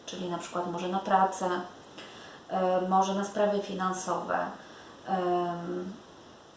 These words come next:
i tak dalej. Także, e, e, zdawanie sobie sprawy z tego, że, e, coś idzie nie tak, coś, e, e, coś tutaj nie pasuje, e,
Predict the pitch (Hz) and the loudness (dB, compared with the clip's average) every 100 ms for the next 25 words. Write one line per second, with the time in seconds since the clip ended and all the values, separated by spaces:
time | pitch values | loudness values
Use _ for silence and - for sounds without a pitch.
0 | - 190 180 170 160 - - 170 185 196 | -10 -6 -4 0 2 0 -2 -4 2 4
1 | 185 185 - - - - - - - - | 4 2 -6 -18 -20 -20 -20 -20 -20 -20
2 | - - 185 180 175 170 - 180 180 151 | -20 -8 0 2 2 2 0 -2 -2 -2
3 | 196 185 233 247 - 208 208 - 202 202 | 4 8 8 6 2 0 0 4 6 4
4 | - 202 196 185 180 180 175 170 165 170 | 2 2 6 8 8 6 4 6 4 0
5 | - 175 170 - 202 208 214 202 196 190 | -2 -4 -4 -2 -2 -2 -4 0 0 0
6 | - 226 - 190 - - - - - - | 4 6 6 6 2 -6 -14 -18 -18 -18
7 | - - - 208 202 196 - - 190 185 | -18 -14 -2 6 6 6 -2 -6 -2 2
8 | 185 185 180 - 185 185 185 - - - | 2 0 -2 -2 -2 -2 -4 -8 -12 -8
9 | - 214 214 233 208 208 202 202 202 190 | 0 0 0 -4 -2 2 4 4 2 0
10 | 180 180 240 233 170 175 175 - - - | 0 0 2 4 4 4 2 -2 -6 -14
11 | - - - - 185 180 | -18 -18 -8 -2 0 2